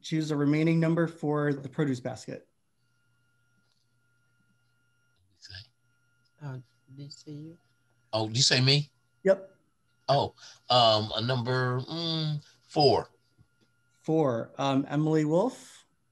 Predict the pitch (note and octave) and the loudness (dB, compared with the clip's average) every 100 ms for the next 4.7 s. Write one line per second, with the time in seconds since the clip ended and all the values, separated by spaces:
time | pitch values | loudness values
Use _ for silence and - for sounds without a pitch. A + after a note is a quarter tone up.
0 | _ - C3+ - C#3+ - D3+ D3 - D3+ | _ -14 -14 -10 -12 -12 -14 -14 -14 -14
1 | C#3+ C#3+ D3+ E3+ G#3 _ _ _ _ _ | -14 -12 -12 -12 -14 _ _ _ _ _
2 | _ _ _ _ _ _ _ _ _ _ | _ _ _ _ _ _ _ _ _ _
3 | _ _ _ _ _ _ _ _ _ _ | _ _ _ _ _ _ _ _ _ _
4 | _ - D3 D#3+ E3 E3+ D#3+ | _ -16 -14 -14 -12 -14 -16